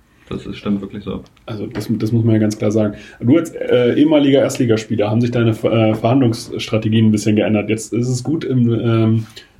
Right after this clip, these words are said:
Speaker 2: in Erstliga, einmal erste Liga gespielt zu haben, um hinterher bei den Verhandlungen zu sagen, ich habe mal erste Liga gespielt, äh, bringt das, bringt das was?
Speaker 1: Ah, ich, ich, weiß ich nicht. Das, das Gute ist ja, äh, dass, äh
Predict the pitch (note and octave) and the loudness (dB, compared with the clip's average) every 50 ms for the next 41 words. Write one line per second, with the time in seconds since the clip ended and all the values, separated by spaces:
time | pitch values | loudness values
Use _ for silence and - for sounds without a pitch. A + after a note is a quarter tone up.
0 | - _ _ _ - A2+ A#2 - D3+ - - F3 F3 E3+ - - A#2+ C#3 D3+ C#3+ | -20 _ _ _ 0 0 2 2 2 0 0 0 0 0 0 0 2 2 2 2
1 | - C3+ F#3+ - D#3 D#3 D#3 D#3 D#3 D3 C#3+ - - E3+ E3+ - D#3+ D#3 D3+ D3+ | 2 2 0 0 0 2 2 4 4 2 0 -2 -4 -6 -4 -4 -2 0 0 0
2 | D3 C3 C3 C3 C#3 D3+ D3 D3 C#3 B2+ C3+ C3 B2+ B2+ - C3 C3+ C#3 C3+ C3+ | 0 0 0 0 0 0 2 0 2 2 2 2 2 0 0 2 2 4 4 2
3 | C3 B2+ - B2 A#2+ B2+ B2 A#2+ A#2+ A#2+ A#2+ A#2+ A#2+ - - - _ _ _ _ | 0 -2 -2 -2 0 2 2 2 2 0 -2 -4 -6 -12 -18 -20 _ _ _ _
4 | - - - _ _ _ _ - _ _ - _ - - - _ C3 A#2+ A#2+ B2+ | -20 -20 -20 _ _ _ _ -20 _ _ -20 _ -20 -20 -8 _ -2 0 2 2
5 | B2+ C3+ C3 B2+ A2+ A#2 B2+ C#3 C#3 C#3 C#3+ C3+ - - C#3+ D3 D#3 D3+ D3 - | 2 2 2 2 0 2 2 4 4 4 4 2 0 2 2 2 2 2 -2 -8
6 | - - A#2+ A#2+ B2 B2 B2 B2 B2 - - - D3 D3+ D3+ C3+ A2+ A2+ - - | -10 -4 0 0 0 0 -2 -4 -6 -12 -2 0 0 2 4 2 0 0 0 0
7 | - C#3 C#3 B2+ G#2+ - - G2+ F#2+ - - _ - - - B2+ B2 - G#2 G2 | 0 2 2 2 0 0 -4 -8 -8 -10 -10 _ -6 -4 -2 -4 -4 -4 -6 -12
8 | - - G#2+ G#2+ G#2 G2+ G2 F#2+ - - - - - - - - - - - - | -12 -12 -8 -6 -6 -6 -6 -8 -10 -14 -16 -18 -18 -20 -20 -20 -20 -20 -20 -20
9 | _ _ _ - F#2+ G#2+ C3+ C#3+ B2+ A#2 G#2 G#2 G#2 G#2 G#2+ - A2 G#2+ - G2+ | _ _ _ -12 -4 -2 0 2 2 4 4 4 2 2 0 -2 -4 -2 -2 -4
10 | F#2 F2+ - F#2+ F#2+ A2 A2+ G#2 - - - C#3 - C#3 A#2 B2 B2 A#2+ A2+ G#2+ | -6 -6 -6 -6 -4 -4 -4 -6 -4 0 0 0 0 2 -2 0 0 0 0 0
11 | - - - - G1+ G1+ G1+ - G1+ - - - G#2 - - G1+ G1+ - - - | -2 -4 -6 -4 -4 -4 -4 -6 -6 -8 -8 -10 -12 -10 -10 -10 -8 -8 -10 -10
12 | - | -14